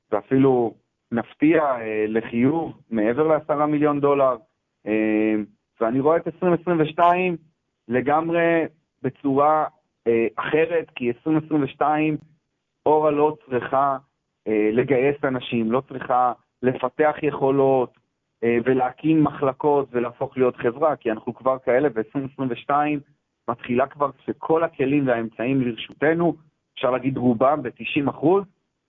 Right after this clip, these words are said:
ואנחנו, אה, אה, נמצאים בשנה אחרת לגמרי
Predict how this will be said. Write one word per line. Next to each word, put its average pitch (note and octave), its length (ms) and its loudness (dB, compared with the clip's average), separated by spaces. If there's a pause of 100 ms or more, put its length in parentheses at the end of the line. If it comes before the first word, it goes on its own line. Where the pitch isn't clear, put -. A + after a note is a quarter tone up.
(160)
ואנחנו, A2+ 540 0
אה, G#2+ 500 0 (120)
אה, G#2+ 540 -6
נמצאים A#2 400 -2
בשנה C3+ 380 0
אחרת C#3+ 340 -4
לגמרי A#2 420 0